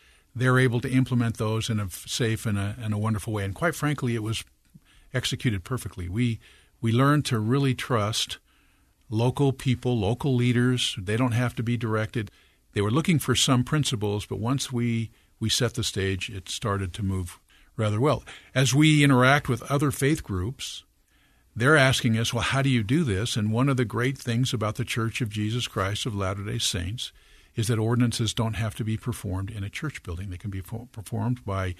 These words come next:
lay members of the church in their homes. And so we didn't skip a beat. Worship continued, ordinances continued, and we started to flow forward in a home-centered model. The blessing of having what we call home-centered, church-supported gospel learning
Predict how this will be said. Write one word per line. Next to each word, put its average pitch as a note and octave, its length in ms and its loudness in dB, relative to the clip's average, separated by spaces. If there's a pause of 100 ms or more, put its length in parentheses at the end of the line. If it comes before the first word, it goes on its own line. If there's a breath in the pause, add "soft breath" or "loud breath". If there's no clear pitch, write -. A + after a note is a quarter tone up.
(260 loud breath)
lay G#2+ 200 0
members A2 360 0
of A2+ 80 -4
the A2 80 -4
church G2+ 340 -6
in G#2 120 -4
their F#2+ 120 -6
homes. G#2+ 400 -4
And G#2+ 160 -2
so G#2+ 300 -2 (300 loud breath)
we C3+ 200 4
didn't D3+ 280 2
skip - 280 2
a A#2+ 80 0
beat. A2 220 2
Worship B2+ 380 0 (260)
continued, D3+ 720 0 (420 soft breath)
ordinances C3 560 2
continued, C3 640 2
and G#2+ 160 -2
we A#2 80 0
started A2+ 380 0
to G#2+ 80 -6
flow A2+ 220 -2
forward G#2+ 300 -2
in G2+ 120 -2
a F#2+ 60 -4
home-centered G2+ 640 -4
model. F2+ 320 -6 (400 soft breath)
The B2+ 140 -2
blessing C#3+ 460 4
of B2 120 4
having C3+ 480 4
what B2 280 2
we A#2+ 200 2
call A2+ 480 2 (140)
home-centered, B2+ 640 4
church-supported B2 640 0
gospel A2 480 -2
learning B2 480 2